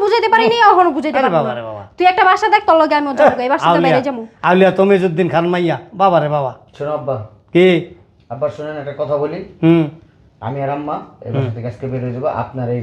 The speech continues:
Speaker 3: জাহান্নামের কই আমরা থাকবো না, আপনার জাহান্নামের টাকার জিনিস আমরা খাবো না। আপনার এই টাকা, বাড়ি, গাড়ির ভিতর সবকিছু পাপ, পাপের সয়, পাপের সয় আমরা থাকতে চাই না, আমরা একটু ভালো থাকতে চাই। শোনেন আব্বা, ডাইল আলু ভর্তা দিয়ে ভাত খাবো, অনেক শান্তি পাবো। তো আপনার এই জাহান্নামের কূপে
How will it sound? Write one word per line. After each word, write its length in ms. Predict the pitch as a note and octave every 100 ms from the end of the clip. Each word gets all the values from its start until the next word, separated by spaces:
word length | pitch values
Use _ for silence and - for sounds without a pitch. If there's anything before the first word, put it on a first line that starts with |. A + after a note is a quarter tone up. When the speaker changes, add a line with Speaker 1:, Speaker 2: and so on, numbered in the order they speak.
| G#2+
Speaker 3:
জাহান্নামের 500 | A2+ A#2+ A#2+ B2 B2
কই 120 | B2 A#2+
আমরা 140 | A2+ A2+ A2
থাকবো 220 | A2 A#2+
না, 60 | D3+ - - _ G2+
আপনার 180 | G#2 A#2+ A#2
জাহান্নামের 440 | B2 C3 C3 C3+ C3
টাকার 220 | B2 D3+ C3+
জিনিস 180 | C#3 C#3+
আমরা 140 | A2 A2 G#2+
খাবো 160 | G#2+ G#2+
না। 60 | E2+ - _ -
আপনার 240 | A2+ C3 C3+ C3+
এই 40 | C3+
টাকা, 260 | C3+ C3+ C#3 C3+ C3
বাড়ি, 260 | C3 C3 C3 B2
গাড়ির 280 | B2+ C3 B2+
ভিতর 180 | B2 C#3+ -
সবকিছু 320 | A#2+ A#2+ A#2 -
পাপ, 140 | A#2 G2+ - -
পাপের 260 | - - D3+ -
সয়, 180 | A2 G#2+
পাপের 220 | C3 D#3 C3+
সয় 120 | C3+ B2
আমরা 140 | A#2+ G#2+
থাকতে 200 | A2+ B2+ G#2+
চাই 140 | A#2+ C3+
না, 60 | G#3+ - _ -
আমরা 120 | B2 B2
একটু 120 | - G#2
ভালো 120 | A#2 C#3+
থাকতে 200 | C3 D3 C3+
চাই। 120 | F3+ - -
শোনেন 220 | - C#3 D3
আব্বা, 160 | C#3+ F#3+ - _ _ _ _ _ A#2+
ডাইল 160 | B2+ C#3
আলু 100 | C#3
ভর্তা 180 | B2 - C3+
দিয়ে 120 | C3+ A2+
ভাত 100 | A2
খাবো, 160 | C#3 C#3+ - _ _ C3
অনেক 140 | C3+ -
শান্তি 240 | A2+ G#2 A2
পাবো। 160 | G2 F2 - _ _
তো 40 | A#2
আপনার 180 | A2 B2 A#2+
এই 40 | A2+
জাহান্নামের 360 | A#2+ A2+ A2 G#2+
কূপে 140 | G#2+